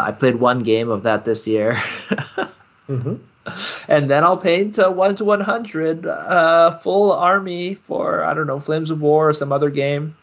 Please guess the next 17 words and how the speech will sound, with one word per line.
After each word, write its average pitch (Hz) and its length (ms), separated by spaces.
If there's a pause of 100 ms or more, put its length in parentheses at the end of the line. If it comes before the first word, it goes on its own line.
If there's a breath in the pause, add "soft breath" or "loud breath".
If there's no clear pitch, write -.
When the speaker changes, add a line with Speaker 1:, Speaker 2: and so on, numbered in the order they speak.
(100)
Speaker 1:
Chain 135 220
of 135 100
Speaker 2:
Legion 131 160
Speaker 1:
Command, 127 140
I 123 40
don't 131 120
know. 113 80
Speaker 2:
Imperialis. 117 400 (840 loud breath)
Speaker 1:
I'm 107 140
not 90 160
gonna 85 120
do 76 140
Legion 69 380
Imperialis - 520
for - 120
sure. - 340 (460 soft breath)
But, 113 320